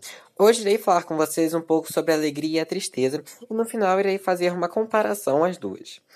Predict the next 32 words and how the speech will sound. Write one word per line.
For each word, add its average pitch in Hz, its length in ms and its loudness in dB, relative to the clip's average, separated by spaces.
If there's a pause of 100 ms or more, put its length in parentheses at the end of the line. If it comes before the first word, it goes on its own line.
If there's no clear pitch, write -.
(360)
A 240 120 -2
alegria, 117 520 -2
gente, 92 360 -12
que - 100 -6
é 147 40 0
um 160 60 2
sentimento 160 500 -2
de - 60 -16
prazer 160 360 0
em 202 120 -4
viver, 101 460 -2 (720)
é, 151 360 0 (280)
que - 100 0
é 185 60 6
um 190 60 2
sentimento 190 420 -2
de 180 100 -4
sempre 214 320 -2
se 202 100 -8
sentir 185 340 -6
com 180 200 -4
bom 190 160 2
humor. 120 340 -2 (540)
Quem 233 160 -2
nunca 233 240 0
se 208 140 -2
sentiu 190 280 -2
a 175 40 0
pessoa 160 340 0
mais 143 160 0
feliz 123 360 -6
do 127 140 -8